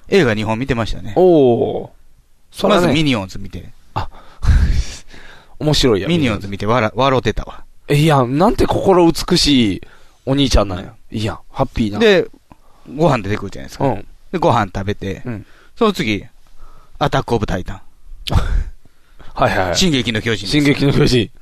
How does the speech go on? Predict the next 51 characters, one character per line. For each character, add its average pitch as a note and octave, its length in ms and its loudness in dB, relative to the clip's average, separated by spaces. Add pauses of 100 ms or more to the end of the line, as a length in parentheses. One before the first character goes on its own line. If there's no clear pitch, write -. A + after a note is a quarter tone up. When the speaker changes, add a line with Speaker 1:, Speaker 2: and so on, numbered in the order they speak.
(280)
Speaker 2:
お A#2 380 4
ー。 - 20 4
Speaker 1:
涙 A3 360 4
し - 60 -4
て - 100 -2
た - 120 -6
で。 - 140 -12 (240)
Speaker 2:
え？ F3+ 160 4 (560)
日 D#3 100 4
本 D3+ 240 4
の C#3+ 100 2
や C3+ 80 2
つ B2 140 -6
で？ C#3 160 2
Speaker 1:
日 C3+ 80 2
本 B2 160 0
の G2 60 -6
や G2+ 80 -6
つ。 - 160 -14 (1900)
Speaker 2:
心 D3 460 4
が。 A#2+ 160 6
Speaker 1:
水 D#3 220 4
沢 C3+ 560 2 (300)
エ C3 100 0
リ G#2+ 160 -4
ー - 20 -8
と - 100 -8
か B2 80 0
出 G#2+ 140 2
て G#2 80 -6
る。 F2 60 -8
Speaker 2:
エ D#2 40 -18
リ - 60 -20
ー - 100 -20
か。 - 80 -4
あ A2+ 40 -2
の、 G#2+ 140 -8
多 C#3+ 160 0
分、 A#2 400 -4
そ - 160 -4
の D3 120 0
子 D3 120 0
の C#3 100 0
心 C3 360 0
は G2 120 -2
汚 F3 280 4
れ E3+ 80 2
て D3+ 140 0
な F#2 160 -8
い G2+ 60 -14
ね。 - 140 -20